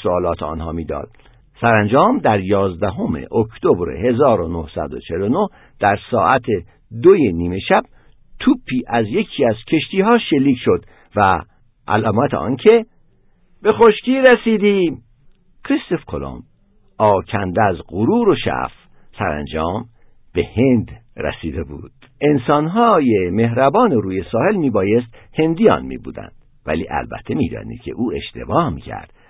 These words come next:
و از هند خبری نبود. کریستوف کلمب به هیچ وجه نزدیک هند نبود، بلکه به یکی از جزایر آمریکا رسیده بود. به سبب این اشتباه او، ما همچنان تا به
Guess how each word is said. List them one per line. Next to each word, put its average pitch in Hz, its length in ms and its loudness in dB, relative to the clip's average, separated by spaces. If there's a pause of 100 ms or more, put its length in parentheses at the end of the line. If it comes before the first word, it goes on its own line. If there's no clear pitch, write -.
(200)
و - 40 -8
از 50 160 -10 (140)
هند 113 220 -4
خبری 71 420 -8
نبود. 107 360 -6 (540)
کریستوف 226 340 0
کلمب 113 340 2
به 120 80 6
هیچ 214 240 2 (100)
وجه 69 320 -6 (240)
نزدیک 123 520 2
هند 120 340 4
نبود، 107 320 -2 (240)
بلکه 226 400 2 (300)
به 165 100 4
یکی 208 440 -2
از 240 180 0 (100)
جزایر 80 560 0 (200)
آمریکا 147 520 2
رسیده 64 360 -6
بود. 60 180 -16 (540)
به 143 200 0
سبب 214 300 0
این 160 420 -4
اشتباه 156 560 2
او، 82 400 -2 (260)
ما 160 140 2
همچنان 139 640 0
تا 110 200 4
به 113 100 2